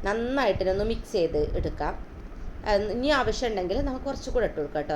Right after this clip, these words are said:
ഞാൻ ദാ ഇതുപോലെ ഒരു ടീസ്പൂണോളം ഇട്ട് കൊടുത്തിട്ടുണ്ട്. അപ്പോൾ നിങ്ങൾ ആദ്യം, ഏ, ഇട്ട് കൊടുത്ത് നോക്കിയിട്ട് മാത്രം ഇട്ട് കൊടുത്താൽ മതി ട്ടോ. കാരണം ഇത് വേവിക്കുമ്പോൾ ഇതിൻ്റെ ഉള്ളൊക്കെ വെന്ത് കിട്ടും വേണം.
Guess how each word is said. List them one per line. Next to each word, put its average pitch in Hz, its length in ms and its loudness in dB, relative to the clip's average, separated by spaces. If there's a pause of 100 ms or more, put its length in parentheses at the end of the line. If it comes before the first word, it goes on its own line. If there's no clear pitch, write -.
(140)
ഞാൻ 175 180 -4
ദാ 180 100 2
ഇതുപോലെ 165 520 0
ഒരു 190 140 0
ടീസ്പൂണോളം 165 520 -4
ഇട്ട് 165 180 -4
കൊടുത്തിട്ടുണ്ട്. 151 500 -2 (300)
അപ്പോൾ 247 200 0
നിങ്ങൾ 262 200 4 (140)
ആദ്യം, 220 400 4
ഏ, 196 80 4 (100)
ഇട്ട് 185 220 -2
കൊടുത്ത് 247 360 2
നോക്കിയിട്ട് 202 520 0
മാത്രം 214 480 0
ഇട്ട് - 120 -2
കൊടുത്താൽ 165 340 2
മതി 170 240 -2
ട്ടോ. 170 120 -2
കാരണം 175 320 0
ഇത് 185 140 0
വേവിക്കുമ്പോൾ 175 580 0
ഇതിൻ്റെ 175 200 -2
ഉള്ളൊക്കെ 175 340 -4
വെന്ത് 156 260 -2
കിട്ടും 170 360 -4
വേണം. 170 320 -4